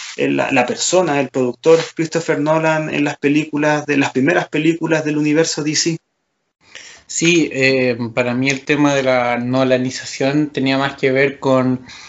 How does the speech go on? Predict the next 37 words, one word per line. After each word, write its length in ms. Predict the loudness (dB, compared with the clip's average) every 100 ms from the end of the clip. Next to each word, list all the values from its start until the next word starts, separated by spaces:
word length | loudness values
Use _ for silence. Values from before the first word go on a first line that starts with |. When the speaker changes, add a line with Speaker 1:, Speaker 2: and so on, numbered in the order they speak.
| -20 _
Speaker 2:
con 140 | 0
esta 180 | 0 2
idea 220 | 4 4
de 80 | 4
hacer 240 | 2 0 -2
a 20 |
los 180 | -2 -2 -2
héroes 320 | 0 2 0
tan 260 | 0 0 0
terrenales. 520 | -2 0 -2 -2 -6 -12
O 100 | -14
sea, 300 | -8 -8 -8
una 180 | -8 -8
de 40 |
las 120 | -8
gracias 340 | -6 -8 -8 -10
que, 540 | -6 -4 -2 -4 -6 -10 -20 -20 _
que 80 | -8
tuvo 220 | -2 -2
su 160 | -2 -6
trilogía, 800 | -2 0 0 2 4 4 2 -6 -20 -20 -20 _
especialmente, 1000 | -14 -10 -6 -4 -2 -2 -2 -2 -2 -4 -4
yo 120 | -6
creo 120 | -6
que 60 | -6
estamos 260 | -6 -6
de 80 | -4
acuerdo 280 | -4 -2 -2
en 60 |
la 60 | -2
segunda 540 | -2 -2 0 0 0
entrega, 520 | -2 -2 2 4 2 0 -12 -20 -20 _ _ _
es 140 | -6 -2
esta 420 | -2 2 4 4
aterrización 680 | 4 2 0 -4 -4 0 0
del 140 | -2
personaje, 640 | -6 -6 -2 -2 -2 -8